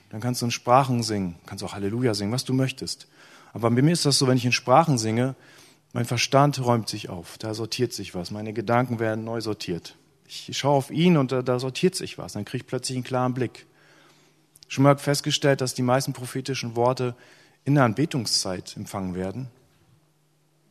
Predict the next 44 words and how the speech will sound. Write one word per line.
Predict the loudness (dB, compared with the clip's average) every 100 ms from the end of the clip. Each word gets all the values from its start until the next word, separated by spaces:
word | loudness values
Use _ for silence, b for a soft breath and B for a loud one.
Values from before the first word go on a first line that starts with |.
| _ _ _ _ _ _ _
Das | -4
ist | 0
nicht | 0
zufällig | 0 -2 0 0 -2
so, | -2 -4 -2
weil | -4
das | -4
Tradition | -6 -6 -6 -4 -2 -2
ist | -4 -8
oder | -8 -8
so. | -8 -10 -14 -14 -14 -16 _ b b b b b _ _ -4
Das | 0
ist | 2
so, | 2 4
weil | 4
wir | 4
dann | 4 4
besonders | 4 4 4 2
uns | 0
öffnen | 2 0 0 -4 -4 -8 B B
und | -2
weil | 0
was | -2 -4
sortiert | -6 -2 4 4 2 -4
wird | -4 -4
und | -4
weil |
unser | -2 -2
Geist | 0 0 0 -2
dann | -4
einen | -2 0
anderen | 2 2
Zugang | 0 2 2 0
kriegt, | -6 -10 -10 -12
als | -8
wenn | -6
das | -4
so | -6
mit | -8 -8
dem | -8
ganzen | -8 -6
Alltagsgewusel | -4 -4 -6 -8 -10 -10 -20 -20 -12 -8 -4 -2 -2
so | -2 -4
ist. | -6 -10